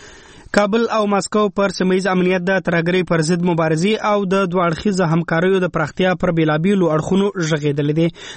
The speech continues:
دا خبره د سې شنبې په ماښام د افغانستان د ملي امنیت د شورا له دفتره په خپره سوې خبرپاڼه کې شوې ده. خبرپاڼه لیکي چې د روس د ملي امنیت سلاکار نیکولای پیتروشیف د افغانستان د ملي امنیت د سلاکار حنیف اتمر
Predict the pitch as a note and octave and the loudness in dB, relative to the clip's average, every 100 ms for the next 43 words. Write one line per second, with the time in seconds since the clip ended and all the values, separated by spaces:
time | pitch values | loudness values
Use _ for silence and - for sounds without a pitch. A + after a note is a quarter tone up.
0 | - F#3+ F#3+ G#3 G3+ F#3+ - G#3 G3 F#3+ | -2 0 0 0 0 -2 0 0 0 0
1 | F#3+ F#3+ F3 E3 F#3 F3+ E3 E3 D3+ F#3 | 2 0 0 0 0 0 0 0 0 0
2 | F#3 F3 E3 F#3+ F#3+ E3+ E3 D#3+ - E3 | 0 2 2 2 2 0 0 -2 0 0
3 | F3 F3 D#3 D3+ - G3 E3+ F3 - D3+ | 2 0 -2 -2 -2 -2 0 -4 -4 -4
4 | - F3+ D#3+ D#3+ - E3 C3+ D#3 D#3 D#3 | 0 0 0 -2 0 -2 -2 -2 0 2
5 | D#3+ - - - F#3+ G3 F#3+ G#3 G#3 G#3 | 0 -4 -18 -6 -2 0 0 0 0 -2
6 | F3+ G#3 G#3+ G3+ F3 F#3 F#3+ F3+ F3 G3 | 0 -2 0 0 2 0 0 0 0 0
7 | E3+ F3 E3 D#3+ D#3 D3+ F#3 F#3 F3 D#3+ | 0 0 0 0 -2 0 0 0 0 0
8 | E3+ F3 F#3 F#3+ F#3+ - - - F#3+ - | 0 2 2 0 -2 -8 -20 -6 -4 0
9 | F3+ - G3+ G3+ - - F3 G3 F#3+ F3 | -2 0 0 0 -4 -6 -2 0 0 -2
10 | F3+ E3+ G3 F#3 F3 F#3+ G#3 E3+ E3+ D#3+ | -2 0 0 0 2 2 2 0 0 0
11 | E3 D3+ D#3+ D3+ F#3 F#3 D#3 E3+ E3+ - | -2 0 -2 0 0 0 0 0 0 -2
12 | C#3 F#3 F#3+ | -4 -2 -2